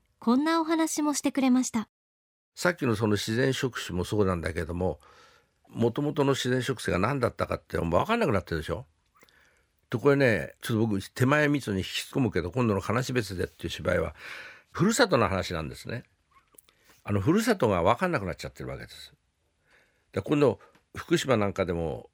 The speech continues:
Speaker 2: 放射能が怖いからふ-、国を離れますよね。それでだんだんだんだんね、その自分のふるさとっていうのはね、分からなくなるんだと思うの。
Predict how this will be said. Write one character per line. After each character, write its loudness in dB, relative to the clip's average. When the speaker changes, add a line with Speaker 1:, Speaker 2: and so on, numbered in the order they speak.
Speaker 2:
放 -4
射 2
能 4
が 2
怖 2
い 0
か -4
ら -2
ふ-、 -16
国 -2
を 2
離 0
れ 0
ま 0
す -8
よ -4
ね。 -10
そ -4
れ 2
で -4
だ 4
ん 0
だ 2
ん 0
だ 2
ん 0
だ 2
ん -2
ね、 0
そ -10
の -2
自 0
分 0
の 2
ふ -4
る 0
さ -2
と -4
っ -2
て -20
い -8
う -6
の -4
は -4
ね、 -6
分 0
か 0
ら 2
な 4
く -12
な 0
る -4
ん -6
だ -10
と -12
思 -10
う -12
の。 -16